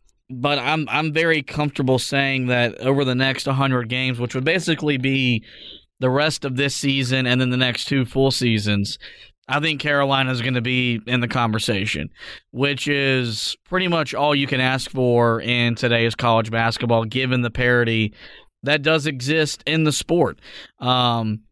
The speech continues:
I, I do think he will secure his first A C C regular season title. I don't think Carolina's gonna let that slip away. They can have a share of it if they win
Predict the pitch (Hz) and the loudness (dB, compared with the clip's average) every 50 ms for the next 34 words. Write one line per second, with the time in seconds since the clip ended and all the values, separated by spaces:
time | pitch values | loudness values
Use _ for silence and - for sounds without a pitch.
0 | _ _ - 135 143 131 131 135 131 113 135 139 147 139 - 156 151 147 135 143 | _ _ -4 -2 0 0 0 0 0 0 0 -2 -2 -2 -4 -4 -4 -2 0 0
1 | 143 139 135 131 - - 139 123 - - 131 135 135 135 131 127 120 - - 131 | 0 2 2 0 0 0 -2 -2 -2 0 2 4 4 4 4 2 0 0 0 0
2 | 135 123 - - 117 127 135 123 - 135 131 120 - - 135 127 120 123 127 117 | 0 0 0 -2 -2 -2 -2 0 0 0 0 0 0 0 0 0 2 2 2 2
3 | 120 123 123 117 - 127 123 117 120 117 - 123 117 117 113 117 120 117 - - | 2 2 2 0 0 -2 -2 0 -2 -2 0 0 0 2 2 2 0 0 -2 -8
4 | - - - - _ - 113 127 131 127 131 131 131 - 139 135 135 135 131 127 | -18 -20 -20 -20 _ -4 -2 0 0 2 0 0 0 0 0 2 2 2 2 2
5 | 131 131 131 131 120 131 127 127 127 127 120 - - 127 127 127 123 - - 135 | 2 2 2 2 0 0 0 2 2 0 0 0 2 2 2 2 0 0 -2 -2
6 | 123 - 131 120 123 127 123 120 120 120 117 - - - _ _ - 127 131 135 | 0 0 0 2 2 4 4 4 2 0 -2 -4 -10 -20 _ _ -4 -2 -2 0
7 | 143 127 131 131 127 117 113 - - - 143 139 143 139 135 127 127 123 127 117 | 0 2 2 2 0 0 -2 -2 0 2 2 4 4 4 2 0 0 -2 -2 0
8 | 127 127 120 120 127 127 127 127 123 117 113 | 0 0 0 0 0 0 0 0 0 -2 -2